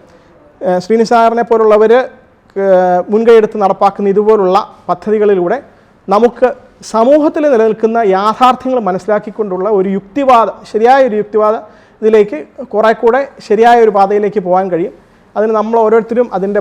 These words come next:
ഭാഗമാകണം. ഈ ഭരണഘടനാ മൂല്യങ്ങളെ പ്രചരിപ്പിക്കണം. ഏഹ്, യു ഡി എച്ച് ആർ പോലുള്ള ലോകം മുഴുവൻ അംഗീകരിച്ചിരിക്കുന്ന Universal Declaration of Human Rights, അതൊക്കെ എടുത്ത് അതിൻ്റെ, ഏഹ്, മൂല്യങ്ങൾ ഉൾക്കൊണ്ടുകൊണ്ട് വേണം ഓരോ സന്ദർഭത്തിലും. നമ്മൾ കുട്ടികൾക്ക് അവാർഡ് കിട്ടുമ്പോൾ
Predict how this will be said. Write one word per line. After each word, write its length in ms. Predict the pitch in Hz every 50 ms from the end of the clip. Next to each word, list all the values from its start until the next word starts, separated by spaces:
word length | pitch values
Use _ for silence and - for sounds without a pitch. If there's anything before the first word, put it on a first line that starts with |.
| - -
ഭാഗമാകണം. 640 | 185 190 208 233 240 208 180 170 170 170 175 156 - - _ _ _ _ _ _ _ _ _ - 196
ഈ 40 | 180 185 - -
ഭരണഘടനാ 440 | 208 196 208 226 214 220 240 233 233 208
മൂല്യങ്ങളെ 320 | 202 202 208 208 208 214 202 -
പ്രചരിപ്പിക്കണം. 540 | 185 185 202 208 180 214 196 220 208 233 - - - _ _ _ _ _ _ _ _ _ _ _ - 240 170
ഏഹ്, 160 | 165 156 - - _ _ _ _ _ _ _ - 202
യു 60 | 202 220 226
ഡി 40 | 233 220
എച്ച് 140 | 220 - 226
ആർ 80 | 214 214 196
പോലുള്ള 300 | 202 190 190 190 190 196 196 - - - _ _ - - - 381 320 214 185
ലോകം 180 | 185 208 226 220
മുഴുവൻ 160 | 202 202 208 190
അംഗീകരിച്ചിരിക്കുന്ന 600 | 190 190 196 190 185 185 - 185 180 190 190 190 190 190
Universal 340 | 196 208 214 220 - - 214 196
Declaration 360 | 190 190 196 185 196 190 - 202
of 60 | 151 185
Human 200 | 190 196 190 185 180
Rights, 200 | 180 170 - - - _ _ _ _ _ _ _ _ - 196
അതൊക്കെ 300 | 202 233 - - 247 254 - - - 240
എടുത്ത് 180 | 190 190 190 214 196
അതിൻ്റെ, 280 | 190 214 220 220 226 226 - - - - - 208
ഏഹ്, 200 | 180 180 175 180 - 196
മൂല്യങ്ങൾ 380 | 220 254 262 254 294 285 285 269 240
ഉൾക്കൊണ്ടുകൊണ്ട് 500 | 226 - - 247 247 254 247 247 233 226 214
വേണം 160 | 202 208 247 240 214 226 240
ഓരോ 200 | 269 269 294 285 240 - - - - - - _ _ - - -
സന്ദർഭത്തിലും. 600 | 185 202 220 214 202 - 196 156 175 147 143 - - _ _ _ _ -
നമ്മൾ 140 | 196 196 208 196 196 208
കുട്ടികൾക്ക് 500 | 214 208 - 262 254 254 - - - 220 - 190
അവാർഡ് 260 | 202 214 220 226 220 208
കിട്ടുമ്പോൾ 320 | 202 208 220 208 202 202